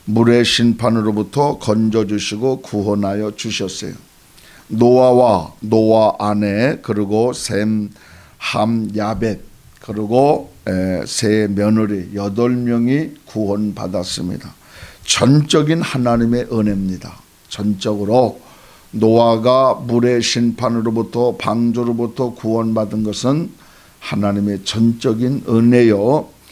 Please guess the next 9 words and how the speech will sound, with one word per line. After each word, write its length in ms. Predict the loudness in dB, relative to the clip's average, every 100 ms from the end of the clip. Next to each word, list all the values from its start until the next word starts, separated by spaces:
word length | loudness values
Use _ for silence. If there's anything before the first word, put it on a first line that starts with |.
| -20 -14
하나님의 680 | -6 -2 0 0 0 -2 -2
축복입니다. 880 | -6 -6 -4 -2 -2 -4 -6 -12 -16 -20 -20 -20 -20 -20 -20 -20 -20 -20 -20 -20 -8
에, 120 | -2 0
삼백칠십칠 1600 | 0 2 4 4 4 2 2 -2 -2 -2 -2 -4 -4 -6 -6 -2
일 180 | -2 0
동안 480 | 0 0 0 -4
방주 580 | -8 -4 -2 -2 -2 0
안에 260 | 0 0 -2
있었다고 880 | -4 -6 -6 -4 -2 2 2 0